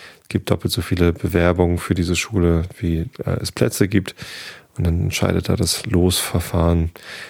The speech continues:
Es sei denn, man hat schon ein Kind drauf. Das heißt, äh, wenn, äh, unsere Lütte dann soweit ist, auf die weiterführende Schule zu kommen, dann hat sie da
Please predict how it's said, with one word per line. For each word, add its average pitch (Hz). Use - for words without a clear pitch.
Es -
sei 104
denn, 110
man 104
hat 113
schon 92
ein 87
Kind 87
drauf. 101
Das -
heißt, 92
äh, 85
wenn, 85
äh, 87
unsere 90
Lütte 120
dann 95
soweit 90
ist, -
auf -
die 92
weiterführende 90
Schule 87
zu -
kommen, 85
dann 82
hat 85
sie 90
da 80